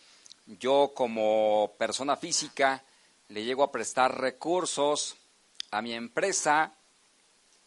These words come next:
y yo como persona física no llevo a cabo una actividad empresarial, decimos, "Oye, eh, si le voy a aportar recursos a la empresa,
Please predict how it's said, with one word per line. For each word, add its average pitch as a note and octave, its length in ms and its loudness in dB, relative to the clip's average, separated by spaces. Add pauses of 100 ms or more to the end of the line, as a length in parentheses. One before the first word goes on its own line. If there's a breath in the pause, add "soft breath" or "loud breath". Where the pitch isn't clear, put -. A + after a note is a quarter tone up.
(540)
y G#2+ 120 -14
yo C#3+ 160 6
como D3+ 200 0
persona C3+ 360 -4
física C3+ 580 -4
no C3+ 240 -4
llevo C#3 340 0
a - 140 0
cabo D3 300 4
una C3+ 160 -2
actividad A#2 340 -6
empresarial, C3 840 0 (480 soft breath)
decimos, C#3+ 400 -4
"Oye, D3+ 340 0 (200)
eh, A#2 760 -14
si - 140 -6
le B2 60 -4
voy C#3+ 80 4
a E3+ 40 8
aportar D#3 380 0
recursos D#3 320 -4
a - 20 -2
la B2 80 -2
empresa, C3+ 580 -2